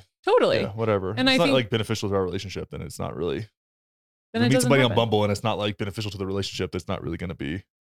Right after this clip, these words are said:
Speaker 2: except
Speaker 1: Yeah.
Speaker 2: for whoever that person, whatever the name was we just made up, Rebecca.
Speaker 1: Yeah, Rebecca.
Speaker 2: Yeah.
Speaker 1: Yeah.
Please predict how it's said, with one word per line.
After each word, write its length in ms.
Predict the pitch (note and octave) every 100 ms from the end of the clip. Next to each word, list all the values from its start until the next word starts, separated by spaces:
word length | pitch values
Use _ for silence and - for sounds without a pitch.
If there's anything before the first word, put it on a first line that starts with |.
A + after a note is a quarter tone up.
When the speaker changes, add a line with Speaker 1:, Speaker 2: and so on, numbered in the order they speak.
| _ A3
Speaker 2:
except 0 |
Speaker 1:
Yeah. 120 | B2+
Speaker 2:
for 340 | A2 G2+ F#2+ - _
whoever 220 | G#2 F#2+
that 100 | F#2+
person, 360 | - F#2 G2 F2+
whatever 220 | G2 G2 F#2+
the 80 |
name 180 | F#2 F#2
was 160 | F2+ F2
we 60 | F#2
just 160 | F#2
made 140 | F#2 F#2+
up, 100 | -
Rebecca. 380 | F2 G#2 C3 C3 _
Speaker 1:
Yeah, 140 | D#3+
Rebecca. 520 | C3 D#3+ F#3 - - G3 _ _ _ _ _ _ _
Speaker 2:
Yeah. 100 | - - - _ _
Speaker 1:
Yeah. 160 | F#3